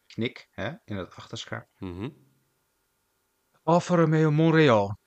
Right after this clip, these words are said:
Speaker 1: Auto Bianchi A honderdtwaalf, Bugatti E B honderd tien S S, B M W vijf serie, dat is de eerste generatie. Wat is dat dan? De E eenentwintig of zo? B X,
Speaker 2: Ach.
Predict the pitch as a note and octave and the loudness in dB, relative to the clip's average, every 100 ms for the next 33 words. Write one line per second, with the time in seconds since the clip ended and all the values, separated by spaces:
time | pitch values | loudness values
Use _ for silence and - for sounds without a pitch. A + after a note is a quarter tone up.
0 | - - C3+ D#3 D3+ D3+ D3 D#3+ C#3+ C#3+ | -20 -6 -4 -2 -2 0 0 -2 -4 -4
1 | C3+ C3+ D3 - _ _ _ - A#2 G2 | -4 -4 -6 -6 _ _ _ -4 0 2
2 | G2 - A2 B2+ B2+ C#3+ C#3 - B2 B2+ | 0 -6 -10 -8 -2 -2 -2 -6 -4 -2
3 | A2+ G#2+ - A#2 B2 A#2+ G2+ - _ _ | -2 -2 -4 -8 -6 -4 -6 -10 _ _
4 | G#2+ G2 F2+ - D3 G#2 F2 - _ F2 | -8 -6 -8 -10 -6 -6 -6 -12 _ -10
5 | - - F#3+ F#3+ - - _ _ C#3+ E3 | -8 -4 -4 -4 -10 -16 _ _ -6 -4
6 | E3+ B2+ G#2+ - F#3 F3+ - D#3+ D3 E3 | -2 -2 -4 -2 -4 -4 -4 -4 -6 -10
7 | - _ _ _ - G2+ G2+ G#2+ G#2+ F#2+ | -16 _ _ _ -14 -10 -10 -10 -10 -6
8 | G#2 A#2 C#3+ A2 G#2 F#2+ G#2 A2 A2+ - | -6 -6 -8 -14 -14 -16 -16 -16 -16 -14
9 | A2 G#2+ - A2 A2+ - D3 C#3+ - - | -12 -12 -12 -12 -12 -14 -16 -16 -20 -18
10 | C#3+ C#3+ - - - _ _ _ - E3 | -18 -18 -20 -20 -20 _ _ _ 0 2
11 | E3 E3 - - - | 2 -2 -6 -10 -12